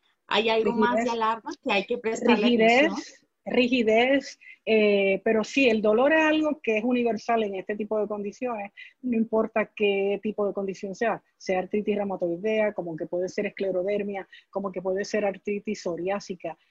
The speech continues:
Speaker 2: eh, que involucra, eh, eh, otros órganos del cuerpo, como la piel. Eh, así es que puede ser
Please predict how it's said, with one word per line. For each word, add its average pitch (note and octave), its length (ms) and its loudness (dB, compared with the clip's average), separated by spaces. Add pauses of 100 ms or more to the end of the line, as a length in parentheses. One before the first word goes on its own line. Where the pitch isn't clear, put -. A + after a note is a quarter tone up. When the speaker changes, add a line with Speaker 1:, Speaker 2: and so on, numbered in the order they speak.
(200)
Speaker 2:
eh, F#3 280 -2
que F#3+ 120 -4
involucra, F#3+ 760 -2
eh, - 280 -12
eh, G#3 140 -4
otros G3 300 -4
órganos G3 400 -4
del F3+ 160 -10
cuerpo, G3 340 -4
como E3+ 200 -10
la D#3+ 100 -10
piel. F3 340 -4 (340)
Eh, F#3 480 0
así G3 240 -4
es F3+ 80 -8
que F#3+ 340 -6 (120)
puede A3+ 280 0
ser C4+ 400 0